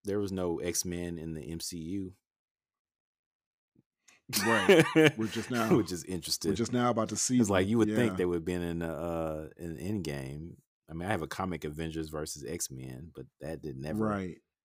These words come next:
Speaker 1: that never happened.
Speaker 2: I mean, the closest X-Men we got was, uh, I mean, we have sprinkles of X-Men 'cause I forgot about Quicksilver being in WandaVision.
Speaker 1: Yeah. Definitely
Speaker 2: So, like, uh, you know,
Speaker 1: sprinkles, but you didn't have no
Speaker 2: Right. So we've, we've been sprinkling through the, the stuff.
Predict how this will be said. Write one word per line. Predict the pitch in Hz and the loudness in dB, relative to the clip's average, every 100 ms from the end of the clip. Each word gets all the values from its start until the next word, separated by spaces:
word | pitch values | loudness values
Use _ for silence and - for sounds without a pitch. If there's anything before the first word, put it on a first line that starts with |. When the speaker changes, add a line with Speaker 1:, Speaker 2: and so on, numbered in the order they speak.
| _ | _
Speaker 1:
that | - 80 | -6 -4
never | 71 65 | -4 -6
happened. | 69 64 - 67 76 _ _ _ _ _ _ _ _ _ _ _ _ - | -10 -12 -12 -14 -16 _ _ _ _ _ _ _ _ _ _ _ _ -4
Speaker 2:
I | |
mean, | 117 | -2
the | 107 | -2
closest | 113 104 101 - | -2 -4 -4 -4
X-Men | 110 113 104 | -4 0 0
we | 98 | 0
got | 90 107 - | 0 0 0
was, | 98 90 | -4 -4
uh, | 101 - | -6 -2
I | |
mean, | 131 135 | 0 4
we | 139 | 4
have | 139 | 2
sprinkles | - - 120 107 101 | -2 -4 -6 -6 -10
of | - | -10
X-Men | 90 85 - 82 85 | -10 -8 -10 -10 -10
'cause | 101 | -6
I | 98 107 | -2 -2
forgot | 110 101 | -2 -4
about | 92 90 90 | -4 -4 -4
Quicksilver | 101 87 98 82 82 | -4 -2 -4 -4 -6
being | 82 87 82 | -6 -8 -8
in | 82 | -6
WandaVision. | 90 110 78 | -4 -2 0
Speaker 1:
Yeah. | 69 62 - - _ _ _ _ _ _ - | 0 -4 -8 -16 _ _ _ _ _ _ -4
Definitely | 85 98 76 | -4 -2 -6
Speaker 2:
So, | - | -6
like, | 92 73 - | -8 -4 -4
uh, | 82 | -4
you | 73 | -4
know, | - 64 | -6 -8
Speaker 1:
sprinkles, | - - _ _ _ | -12 -16 _ _ _
but | 67 | -8
you | 80 | -8
didn't | 78 | -6
have | 76 71 | -8 -6
no | 65 | -4
Speaker 2:
Right. | 73 71 76 | -4 -4 -6
So | - | -6
we've, | 98 104 98 | -4 -4 -4
we've | 117 117 | -2 0
been | 117 104 | 0 -4
sprinkling | - - 139 120 104 101 95 95 - 104 | -8 -2 -2 0 -4 -4 -6 -10 -18 -10
through | 107 104 98 92 | -4 -4 -4 -6
the, | 101 98 101 | -6 -4 -6
the | 113 110 | -4 -4
stuff. | - 117 95 85 | 0 0 0 -6